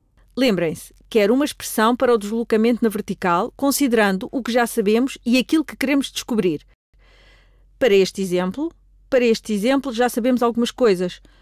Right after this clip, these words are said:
Vou fazer isto passo a passo. Sabemos que a velocidade inicial é zero, a velocidade inicial é zero. Então, nesta primeira expressão, para o exemplo em causa,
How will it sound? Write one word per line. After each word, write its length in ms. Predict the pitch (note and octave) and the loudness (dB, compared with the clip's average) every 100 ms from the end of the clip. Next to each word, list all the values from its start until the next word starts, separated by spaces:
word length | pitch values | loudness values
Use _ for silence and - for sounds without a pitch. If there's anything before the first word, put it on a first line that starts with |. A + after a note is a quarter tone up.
| _ _ | _ _
Vou 100 | C#4+ | -4
fazer 400 | D4 C#4+ G#3+ B3+ | 0 0 0 0
isto 200 | C4 - | 0 -2
passo 240 | C4 A#3 G#3+ | -4 -2 -2
a 20 | |
passo. 380 | - A2 - - _ _ _ _ _ _ | -4 -10 -14 -20 _ _ _ _ _ _
Sabemos 540 | - B3+ C4+ D4+ - | -2 0 2 0 -2
que 160 | - C4 | 0 0
a 40 | |
velocidade 500 | G#3+ A3 A3+ G3+ F#3 | 0 -2 -2 0 0
inicial 400 | F#3 E3+ - F3 | -2 -4 -2 -2
é 100 | E3 | -2
zero, 460 | D#3 E3+ F3 C4 F4 _ _ _ | -2 0 0 0 -4 _ _ _
a 120 | - F3 | -12 -8
velocidade 680 | G3 F#3 - F#3+ F#3 E3+ | -6 -6 -6 -2 -2 -2
inicial 420 | E3 D#3+ - D#3 D3 | -6 -8 -6 -6 -6
é 100 | D3 | -8
zero. 420 | D#3 E3 G#3+ D4+ _ _ - _ _ - | -4 -2 -2 -4 _ _ -20 _ _ -2
Então, 460 | C#4+ C#4 A3 F3+ - - | 0 2 2 2 -2 -2
nesta 300 | B3 C#4+ B3 | 0 0 -2
primeira 300 | A#3+ A#3+ G#3+ | 0 0 0
expressão, 640 | - - - F#3+ F#3 A3+ - - | -4 -14 -4 0 0 -2 -6 0
para 320 | A3+ F#3+ F3+ | 2 4 2
o 60 | |
exemplo 340 | F3+ F#3 F3 F3 | 0 -2 -2 -2
em 120 | D#3+ | -4
causa, 600 | - D3+ E3 F#3 B3+ | -2 -2 0 0 0